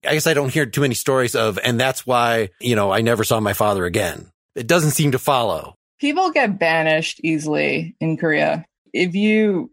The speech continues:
Speaker 2: have brought shame upon the family, this is a really huge problem. It, it's like a central tenet of Korean society that you must show a good face to the public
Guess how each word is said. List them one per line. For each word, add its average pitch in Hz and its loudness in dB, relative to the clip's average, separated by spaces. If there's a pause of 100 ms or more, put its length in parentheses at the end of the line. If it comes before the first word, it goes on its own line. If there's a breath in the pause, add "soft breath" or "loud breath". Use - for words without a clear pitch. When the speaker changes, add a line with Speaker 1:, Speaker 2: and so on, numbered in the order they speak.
Speaker 2:
have 175 -2
brought 156 0
shame 160 0
upon 147 -4
the 147 -4
family, 156 -2 (160)
this 160 -6
is 165 0
a 170 2
really 151 0
huge 151 -4
problem. - -2 (540)
It, 180 -2
it's 196 -2
like 247 0
a 233 0
central 165 -2
tenet 156 -2
of 151 -6
Korean 156 -4
society 147 -2 (200)
that 165 -2
you 170 -2
must 170 0
show 160 0
a 160 -2
good 147 -2
face - -4 (220)
to - -6
the 156 -2
public 165 -2